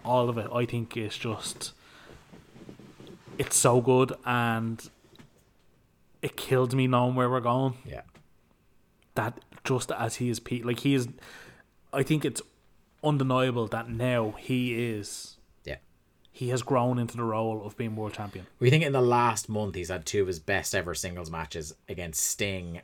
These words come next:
Speaker 2: and now.
Speaker 1: Mm-hmm.
Speaker 2: Um,
Speaker 1: Like, it's, it's just, it's so fucking, oh, it's so annoying knowing where it's going, but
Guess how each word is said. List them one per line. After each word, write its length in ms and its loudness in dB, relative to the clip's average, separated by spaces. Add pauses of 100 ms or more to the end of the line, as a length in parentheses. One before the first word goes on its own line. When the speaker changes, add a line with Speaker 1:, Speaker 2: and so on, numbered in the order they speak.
Speaker 2:
and 180 -8
now. 440 -6 (340)
Speaker 1:
Mm-hmm. 340 0 (2250)
Speaker 2:
Um, 140 -8
Speaker 1:
Like, 200 -4
it's, 300 -6
it's 300 -6
just, 640 -2 (320)
it's 200 -10
so 560 0
fucking, 560 -10 (1600)
oh, 320 2
it's 100 4
so 180 4
annoying 380 2
knowing 380 2
where 200 4
it's 120 -4
going, 360 -2
but 240 -12